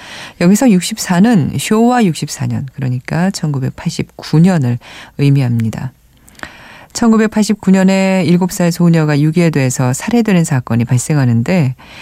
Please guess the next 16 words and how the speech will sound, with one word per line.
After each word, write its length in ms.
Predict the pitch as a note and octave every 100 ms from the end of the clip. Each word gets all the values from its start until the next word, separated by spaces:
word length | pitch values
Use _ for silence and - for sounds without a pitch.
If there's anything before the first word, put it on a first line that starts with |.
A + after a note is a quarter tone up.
| - -
범인이 640 | - D#3+ F3+ F3+ F3+ F3 E3+
잡히지 400 | D3 - D#3 C#3+
않아 320 | B2+ C3 B2+
미제 320 | B2+ D#3 G3+
사건이 380 | E3+ - A#2 A#2
되죠. 420 | - - F3+ A#3+ - _ - - - -
그로부터 420 | - G3 G3+ G3 G3+
십사 400 | - G#3+ - C3
년 220 | E3 E3
후 240 | C3+ A2 A#2 _
공소시효 840 | - F3 F3+ G3 F3+ D#3+ D3 D3 C3+
만료까지 840 | G#2+ A#2 C#3 C#3+ - B2 A#2 A#2 A#2 - -
단 260 | - C3 C3+
일 260 | - D#3 E3+
년을 280 | F3+ F3 F3+
남겨놓고 800 | B2+ C3 B2 A#2 - E3+ G#3+